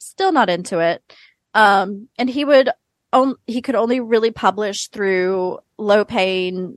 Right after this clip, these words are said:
science fiction publishers like Ace, who published his first,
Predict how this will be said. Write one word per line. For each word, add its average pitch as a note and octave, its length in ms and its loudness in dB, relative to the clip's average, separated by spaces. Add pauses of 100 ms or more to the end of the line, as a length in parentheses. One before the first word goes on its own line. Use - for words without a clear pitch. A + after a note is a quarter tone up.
(120)
science F3 340 -2
fiction F#3+ 240 -8
publishers E3 500 -8
like D#3 300 -6
Ace, A3+ 500 0
who F3+ 260 0
published D#3 440 -6
his D#3+ 180 -10
first, - 640 -8